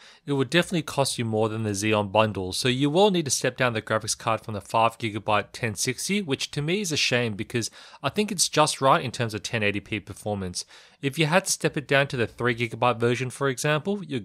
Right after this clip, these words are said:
gonna struggle with that V ram limit. And yes, you could go a cheaper board, maybe an A three twenty and eight gigabytes of single stick ram, but the A three twenty board is gonna limit your C P U upgrade options when the time comes,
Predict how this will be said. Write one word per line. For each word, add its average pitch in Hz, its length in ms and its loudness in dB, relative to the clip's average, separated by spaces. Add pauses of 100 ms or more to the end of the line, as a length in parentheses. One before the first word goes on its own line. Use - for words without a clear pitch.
gonna 139 220 0
struggle 117 340 -2
with 107 100 -2
that 101 180 4
V 101 160 0
ram 95 260 0
limit. 95 360 -4 (400)
And 123 140 0
yes, 160 300 6
you 120 160 -4
could 151 320 -2
go 127 180 6
a 113 80 6
cheaper - 340 -4
board, 151 360 2
maybe 110 260 0
an 92 80 -2
A 113 200 0
three 107 240 -4
twenty 139 440 -4
and 104 220 -2
eight 113 180 0
gigabytes 104 720 0
of 104 260 2
single 110 300 -6
stick - 240 -6
ram, 135 340 2 (300)
but 123 100 -2
the 160 180 -2
A 180 140 4
three 185 220 -2
twenty 120 300 -4
board 113 240 0
is 98 100 -4
gonna 143 240 0
limit 123 340 0
your 104 100 -4
C 107 220 -2
P 101 200 -10
U 104 120 -2
upgrade 104 380 0
options 117 380 -2
when 107 140 -4
the 98 60 -4
time 95 300 -6
comes, 107 540 -2